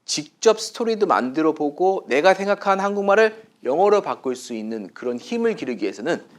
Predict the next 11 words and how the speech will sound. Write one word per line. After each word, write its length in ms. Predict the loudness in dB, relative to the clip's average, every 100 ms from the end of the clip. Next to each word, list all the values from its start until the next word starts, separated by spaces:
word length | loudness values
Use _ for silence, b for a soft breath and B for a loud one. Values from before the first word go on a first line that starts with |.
| b
뭐가 200 | -2 0
중요하다? 540 | -2 -4 0 0 0 -8 _ _ -8
영어 440 | -2 2 2 0 _ _ _ -20
문장을 920 | -10 -4 0 0 4 6 6 2 0
여러분 480 | 0 -2 -2 -4 -4 _ -20 _ _ _
구성, 400 | -6 0 0 0 -14 -8
영어 160 | -6
문장이 680 | -6 -6 -4 2 2 2 -2
어떻게 360 | -2 -4 -4 -10
구성되어 420 | -8 -6 -4 -2 -2
있는지 240 | -4 -8